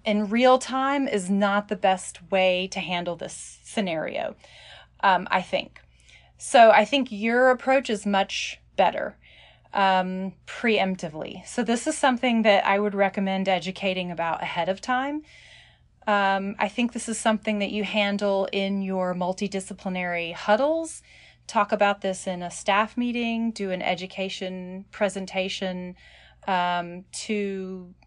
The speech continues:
the E R provider leadership that they can then take to their staff meetings. Maybe this is something that you put on an educational board.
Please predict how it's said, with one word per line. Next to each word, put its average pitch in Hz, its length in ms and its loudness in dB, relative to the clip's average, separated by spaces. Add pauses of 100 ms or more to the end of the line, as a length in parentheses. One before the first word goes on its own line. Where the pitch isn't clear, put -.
(680)
the 185 280 0
E 208 200 -4
R 185 640 0
provider 180 840 -2
leadership 247 680 -2 (320)
that 185 260 -2
they 185 140 -2
can 190 220 -10
then 180 180 -8
take 180 380 -6
to 196 220 -6
their 190 240 2
staff 269 340 -4
meetings. 269 600 -6 (460)
Maybe 208 240 2
this 208 240 -4
is 202 80 -6
something 196 400 -4
that 185 100 -8
you 196 100 -8
put 196 420 -4
on 180 260 -8
an 170 320 -10
educational 185 600 -8
board. 185 560 -6